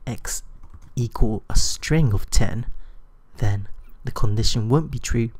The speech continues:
because the v-, uh, the data type is not true. Okay, so that is an if statement. This doesn't have to be like two numbers. We, it, it could be, say,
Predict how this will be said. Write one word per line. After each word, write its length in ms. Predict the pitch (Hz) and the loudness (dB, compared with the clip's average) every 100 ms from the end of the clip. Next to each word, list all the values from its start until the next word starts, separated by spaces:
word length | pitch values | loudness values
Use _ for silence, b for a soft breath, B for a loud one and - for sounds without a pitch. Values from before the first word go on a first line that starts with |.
| - | -10
because 460 | 120 - 117 107 | -6 0 2 2
the 120 | - 107 | 0 -4
v-, 160 | - - - | -4 -4 0
uh, 200 | 107 98 | 2 2
the 160 | 120 | 0
data 340 | 110 156 165 - | 2 2 2 4
type 300 | 117 113 - B B B B B B B - | 4 6 2 B B B B B B B -2
is 340 | 127 113 - - | 0 0 -6 -10
not 260 | 110 101 95 - - | -6 -6 -6 -6 -8
true. 240 | - - 113 - - - - - - - - - - _ - _ - - | -4 -4 -4 -8 -16 -16 -20 -20 -20 -20 -20 -20 -20 _ -20 _ -12 -6
Okay, 240 | 143 226 - B B B B | -4 -4 -6 B B B B
so 300 | - - 139 | -2 2 2
that 320 | 127 147 156 - | 4 4 4 2
is 380 | 143 135 - - - - - | 0 -2 -4 -14 -18 -20 -10
an 220 | 127 113 - | -8 -8 -8
if 160 | - 131 | -6 -6
statement. 520 | - 117 104 123 135 - B B B | -6 -8 -8 -10 -10 -12 B B B
This 260 | 143 170 - | 0 2 0
doesn't 300 | 151 143 - | -4 -4 -4
have 260 | 127 135 | 0 0
to 80 | - | -2
be 260 | 127 117 117 | -4 -4 -4
like 360 | 113 110 - | -4 -6 -4
two 180 | - 123 | 2 2
numbers. 580 | 107 107 101 98 95 - | 4 2 2 -2 -4 -8
We, 200 | - - - | -10 -10 -14
it, 140 | - - _ | -16 -18 _
it 200 | 147 123 | -8 -6
could 180 | - 123 | -2 0
be, 140 | 113 - - - - - - | 0 -4 -12 -20 -20 -20 -10
say, 680 | - - 107 107 107 107 | -6 0 2 2 -2 -2